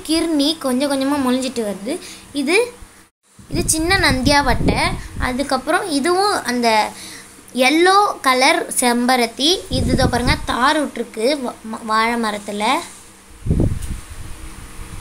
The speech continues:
ரெண்டு தார் நிறைய விட்ருக்கு. பூரவல்லியும் பூவம்பழமும் எங்க வீட்ல தார் விட்ருக்கு. அதுக்கப்புறம் பாம்ஸு நாங்க சின்னதா ஒண்ணு வச்சிருக்கோம், நல்லா பெருசாகியும் வச்சிருக்கோம். பெருசானதுக்கப்புறம் அப்படியே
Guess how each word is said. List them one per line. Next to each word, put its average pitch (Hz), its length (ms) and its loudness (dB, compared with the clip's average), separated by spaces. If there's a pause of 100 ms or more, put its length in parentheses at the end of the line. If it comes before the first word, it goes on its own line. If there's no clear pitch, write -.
(500)
ரெண்டு 254 440 0
தார் 247 280 2
நிறைய 226 420 0
விட்ருக்கு. 208 420 -6 (120)
பூரவல்லியும் 311 720 2
பூவம்பழமும் 285 680 2
எங்க 233 120 2
வீட்ல 233 240 0
தார் 233 340 0
விட்ருக்கு. 220 580 -4 (760)
அதுக்கப்புறம் 339 540 2 (140)
பாம்ஸு 320 580 4 (140)
நாங்க 269 200 2 (120)
சின்னதா 359 400 2 (140)
ஒண்ணு 285 200 0
வச்சிருக்கோம், 320 600 -2
நல்லா 254 220 2 (200)
பெருசாகியும் 285 920 2
வச்சிருக்கோம். 220 580 0 (360)
பெருசானதுக்கப்புறம் 330 920 4
அப்படியே 262 240 2